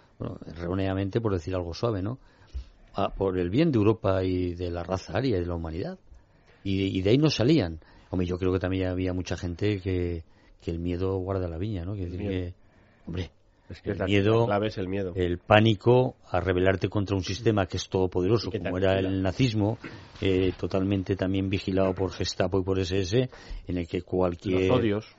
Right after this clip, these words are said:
Speaker 2: los
Speaker 1: delación
Speaker 2: odios que llevaron a, a estas
Speaker 1: Yo creo que
Speaker 2: barbaridades.
Speaker 1: esas dos cosas, ¿no? Yo creo que es un poco el estar dentro de un ambiente en el que te hace creer algo que no es, y luego el miedo.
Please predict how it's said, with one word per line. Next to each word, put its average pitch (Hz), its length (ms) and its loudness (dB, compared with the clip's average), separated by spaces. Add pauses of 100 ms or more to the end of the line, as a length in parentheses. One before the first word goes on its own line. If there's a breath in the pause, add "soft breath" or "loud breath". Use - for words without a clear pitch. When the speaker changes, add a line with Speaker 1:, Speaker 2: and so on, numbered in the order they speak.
Speaker 2:
los - 80 -10
Speaker 1:
delación 92 260 6
Speaker 2:
odios 113 240 6
que 131 100 2
llevaron 101 400 4
a, 90 260 -2 (180)
a 95 80 -8
estas 95 200 -2
Speaker 1:
Yo 92 40 -2
creo 90 80 2
que 151 140 6
Speaker 2:
barbaridades. 147 280 4
Speaker 1:
esas 135 140 6
dos 143 200 6
cosas, 113 300 -4
¿no? 139 140 -2
Yo 123 100 -2
creo 127 200 0
que 127 80 -4
es - 120 -10
un 123 100 -8
poco 123 440 0 (600 soft breath)
el 104 140 2
estar 127 280 4
dentro 131 300 4
de 123 80 4
un 123 100 4
ambiente 117 460 4
en 98 60 2
el 95 100 0
que 98 100 -2
te - 100 0
hace 110 160 -2
creer 107 400 0
algo 101 280 0
que - 100 -6
no 95 180 0
es, - 300 -6 (600 soft breath)
y 87 60 -6
luego 85 200 -2
el 98 40 0
miedo. 85 320 -4